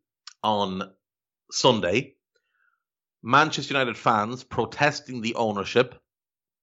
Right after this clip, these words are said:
caused the game to be postponed. Initially, it was delayed, then it got postponed,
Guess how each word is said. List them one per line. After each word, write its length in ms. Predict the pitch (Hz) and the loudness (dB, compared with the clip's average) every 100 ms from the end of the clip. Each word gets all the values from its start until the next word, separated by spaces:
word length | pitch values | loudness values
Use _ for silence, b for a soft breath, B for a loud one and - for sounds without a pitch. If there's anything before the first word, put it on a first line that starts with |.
| _ _ _ - - _ | _ _ _ -16 -16 _
caused 440 | - 139 135 135 131 | 0 4 6 4 0
the 60 | |
game 480 | - 113 101 92 92 _ _ _ _ _ _ _ | 0 2 2 0 -8 _ _ _ _ _ _ _
to 120 | - | -6
be 340 | 104 117 104 95 | 0 2 2 -2
postponed. 680 | - 98 - 95 82 - - _ _ _ _ - | -8 -4 2 2 0 -10 -20 _ _ _ _ -2
Initially, 720 | 117 151 - 151 147 143 - _ _ _ _ _ - | 4 4 2 0 0 0 -6 _ _ _ _ _ -4
it 140 | 120 | -4
was 160 | 113 - | -4 -2
delayed, 560 | 117 113 135 165 165 - _ _ _ _ _ _ _ _ 98 | 2 6 6 4 -2 -12 _ _ _ _ _ _ _ _ -4
then 200 | 113 113 | -2 0
it 120 | 110 | 0
got 240 | 107 - | 0 0
postponed, 680 | 104 - 127 123 127 123 | -10 0 2 4 2 -4